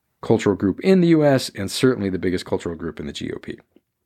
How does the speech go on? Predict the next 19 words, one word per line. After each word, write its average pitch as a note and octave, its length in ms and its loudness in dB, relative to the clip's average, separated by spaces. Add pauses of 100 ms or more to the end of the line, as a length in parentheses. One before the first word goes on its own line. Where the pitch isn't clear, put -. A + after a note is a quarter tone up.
(480)
But G#2 220 -2
Haley's B2+ 340 4
going A2+ 240 2
to G2+ 60 -8
try G2 300 -2
and F#2 140 -4
round F#2 220 -2
up F#2+ 120 -8
the - 60 -10
troops - 240 -8
from F#2 120 -8
the D#2 80 -6
outside. D#2 400 -8
She's - 100 -14
gonna F2 180 -8
try E2 280 -6
and D#2+ 180 -12 (1160)
get A2 240 0
that, G2 360 2